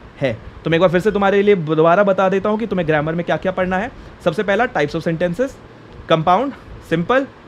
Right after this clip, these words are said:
complex। सेकंड, वर्ब्स में हेल्पिंग वर्ब, लिंकिंग वर्ब। थर्ड टॉपिक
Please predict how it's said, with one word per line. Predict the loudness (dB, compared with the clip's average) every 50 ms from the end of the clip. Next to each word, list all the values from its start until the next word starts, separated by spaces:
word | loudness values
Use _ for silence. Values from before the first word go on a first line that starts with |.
| -20 -20 -10 -2
complex। | -2 -2 0 0 -4 -6 -6 -10 -18 -20 -20 -20 -20 -20 -20 -20 -20 -20 -20 -20 -20 -2 0
सेकंड, | 0 2 2 0 -2 -2 -4 -10 -16 -20 -20 -4 -2 0
वर्ब्स | 2 6 4 4 4 2 0
में | 0 0 -2 -4 -10 -20 -20 -20 -20 -20 -20 -4 -2
हेल्पिंग | 0 0 0 0 2 4
वर्ब, | 6 6 6 4 2 0 0 2
लिंकिंग | 2 2 -6 -4 -4 -4 -4 -4
वर्ब। | -4 -6 -8 -10 -16 -20 -20 -20 -20 -20 -20 -20 -20 -20 -20 -20 -4 2
थर्ड | 4 4 4 4
टॉपिक | 0 -2 0 -2 -4 -6